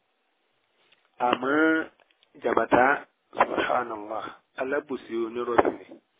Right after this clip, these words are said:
Àwọn yẹn, nǹkan táwọn yẹn fi wà, àwọn bàbá náà sọ yìí, tí wọ́n fi jìnnà sí wa lọ́ọ̀kan díẹ̀ níbi ọ́fíìsì wọn, tó bá mọ bí ọ́fíìsì wọn lé ọba, láàárọ̀ tó máa ń pa náà ni pé wọ́n, ẹ, òun lọ lé ọba, ẹ, àwọn ìjòyè ọba, ìjòyè ọba, ó lé, a-, ọba àwọn jàmáà Nasiru-,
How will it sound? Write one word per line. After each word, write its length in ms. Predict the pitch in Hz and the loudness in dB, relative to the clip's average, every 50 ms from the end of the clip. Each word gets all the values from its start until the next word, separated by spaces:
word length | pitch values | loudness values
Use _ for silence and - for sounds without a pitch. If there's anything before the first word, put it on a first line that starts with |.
| _ _ _ _ _ - - _ _ _ _ _ _ _ - | _ _ _ _ _ -20 -20 _ _ _ _ _ _ _ 2
Àwọn 260 | 160 160 170 175 165 151 | 4 4 6 6 4 2
yẹn, 180 | 151 156 170 170 | 2 2 0 0
nǹkan 200 | 160 156 156 175 | 0 0 2 2
táwọn 260 | 196 202 202 185 147 | 4 4 4 4 4
yẹn 120 | 139 143 147 | 4 2 2
fi 80 | 160 | 0
wà, 200 | 151 143 143 131 127 127 - | 2 6 6 6 6 4 2
àwọn 280 | - 123 143 160 165 151 | 0 -2 -2 0 0 4
bàbá 200 | 127 117 123 131 | 4 6 6 6
náà 180 | 143 151 139 127 | 6 6 4 6
sọ 140 | - - 117 | 8 6 6
yìí, 160 | 110 107 117 | 6 2 0
tí 160 | - - - | 6 6 6
wọ́n 140 | - 165 156 | 6 6 2
fi 80 | 165 147 | -2 -6
jìnnà 240 | 131 127 123 123 120 | -4 -4 -2 2 4
sí 120 | - - 156 | 4 6 6
wa 120 | 147 139 | 6 4
lọ́ọ̀kan 360 | 143 165 151 135 - - 139 135 | 6 6 4 4 4 0 -4 -2
díẹ̀ 260 | - 147 151 147 135 113 - - | 2 4 6 6 6 6 2 0
níbi 340 | - - 139 135 139 139 135 | -6 -12 -8 -2 4 6 6
ọ́fíìsì 300 | 139 147 - 160 139 127 | 6 6 4 0 0 2
wọn, 160 | 123 123 127 | 2 2 4
tó 60 | 131 143 | 6 4
bá 100 | 147 143 | 4 4
mọ 120 | 139 131 | 4 0
bí 120 | 131 131 135 | 2 6 6
ọ́fíìsì 320 | 139 143 - - - - | 6 6 6 2 2 2
wọn 160 | 127 123 131 | 2 2 2
lé 80 | 131 127 | 4 4
ọba, 180 | 120 120 120 117 120 | 4 4 2 0 -2
láàárọ̀ 420 | - 151 147 151 156 147 143 151 151 | 0 4 6 6 8 8 8 6 6
tó 60 | - 160 | 4 4
máa 120 | 147 147 | 2 4
ń 40 | 143 | 6
pa 100 | - 139 | 6 6
náà 140 | 143 151 143 | 6 6 2
ni 80 | 131 | 0
pé 140 | 120 - 143 139 139 - - - - - - _ - | 2 2 2 2 2 -2 -8 -20 -20 -20 -14 _ 2
wọ́n, 120 | 139 147 | 4 4
ẹ, 120 | - 135 131 | 6 6 4
òun 240 | 131 123 127 135 143 | 4 4 4 4 8
lọ 100 | 143 139 | 8 10
lé 100 | 139 143 139 | 10 12 10
ọba, 200 | 131 127 131 127 127 - - - | 12 12 10 10 10 4 -8 -6
ẹ, 120 | 156 135 | -2 2
àwọn 220 | 123 123 127 131 131 | 4 4 6 4 4
ìjòyè 260 | 127 113 117 120 127 127 | 2 2 2 6 8 8
ọba, 160 | 127 - 123 120 131 | 8 8 6 4 4
ìjòyè 260 | 135 139 151 160 165 | 2 6 8 8 10
ọba, 120 | 156 156 151 | 10 10 8
ó 80 | 156 156 | 8 8
lé, 100 | 151 151 | 4 4
a-, 340 | 156 - 151 160 170 170 165 | 4 6 6 6 6 6 4
ọba 140 | 170 - 185 | 8 8 8
àwọn 180 | 190 180 160 143 | 8 8 6 6
jàmáà 260 | - 139 143 160 156 | 4 4 4 4 4
Nasiru-, 640 | 143 147 - 151 156 147 131 120 117 98 120 127 | 6 8 8 8 8 6 0 -4 -6 -14 -14 -14